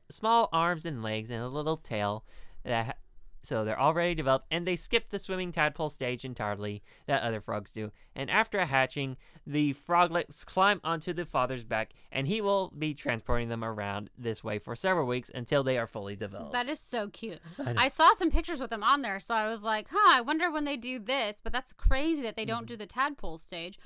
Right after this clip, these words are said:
Speaker 1: Yeah.
Speaker 2: But how freaking cute is that? Look at this little guy on top
Speaker 1: I
Speaker 2: going
Speaker 1: know.
Speaker 2: for a ride. <laughs> Anyway, sorry, I'm looking at pictures of this while he's talking about them. There's another
Speaker 1: Yeah.
Speaker 2: one with babies on it, too.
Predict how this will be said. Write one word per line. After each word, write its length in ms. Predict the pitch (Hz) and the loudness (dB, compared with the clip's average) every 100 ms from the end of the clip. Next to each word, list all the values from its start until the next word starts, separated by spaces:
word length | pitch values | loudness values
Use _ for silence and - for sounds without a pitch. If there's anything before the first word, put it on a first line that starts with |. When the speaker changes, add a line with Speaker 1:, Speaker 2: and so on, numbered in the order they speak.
| 123 | -12
Speaker 1:
Yeah. 120 | 214 | -8
Speaker 2:
But 100 | 247 | -6
how 160 | 262 320 | -4 -6
freaking 380 | - 339 320 | -8 -6 -6
cute 260 | 294 311 311 | -6 -8 -8
is 120 | 262 | -6
that? 280 | 220 330 233 | -4 -2 -4
Look 100 | 285 | -8
at 20 | 320 | -12
this 120 | 240 | -10
little 120 | 196 | -12
guy 280 | 175 180 170 | -10 -8 -8
on 180 | 165 165 | -10 -10
top 280 | 160 151 - - | -10 -10 -12 -20
Speaker 1:
I 140 | 415 427 | -18 -12
Speaker 2:
going 200 | 190 190 | -10 -10
Speaker 1:
know. 60 | - | -10
Speaker 2:
for 120 | 185 | -12
a 40 | |
ride. 520 | 165 185 165 165 165 208 | -8 -6 -6 -6 -10 -14
<laughs> 40 | 262 _ 311 _ _ _ _ _ _ | -20 _ -20 _ _ _ _ _ _
Anyway, 280 | 180 170 143 - | -12 -12 -12 -16
sorry, 220 | 156 214 | -8 -4
I'm 100 | 220 | -4
looking 220 | 247 233 220 | -4 -6 -8
at 60 | |
pictures 340 | - 233 - 175 | -6 -10 -10 -14
of 140 | 156 | -14
this 140 | 160 - | -14 -10
while 140 | 180 | -10
he's 120 | 180 | -8
talking 280 | - 185 175 | -8 -8 -8
about 120 | 151 | -14
them. 100 | 160 | -12
There's 180 | 202 320 | -6 -2
another 180 | 294 311 | 0 -2
Speaker 1:
Yeah. 40 | 226 | -2
Speaker 2:
one 80 | |
with 120 | 185 175 | -8 -10
babies 300 | 185 180 190 | -10 -8 -8
on 160 | 175 | -10
it, 140 | 131 - | -10 -14
too. 160 | 180 | -14